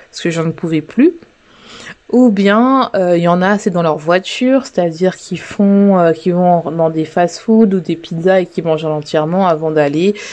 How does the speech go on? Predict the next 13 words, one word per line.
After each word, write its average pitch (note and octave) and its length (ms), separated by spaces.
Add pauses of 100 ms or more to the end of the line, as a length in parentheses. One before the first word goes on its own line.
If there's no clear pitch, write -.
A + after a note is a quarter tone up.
(120)
et F#3 100
ils F3+ 80
continuent G3 400
à F3+ 100
manger F3 360
pour - 240
faire - 240
croire F#3+ 260
à E3+ 80
tout - 160
le F3 60
monde F3+ 340
que E3 260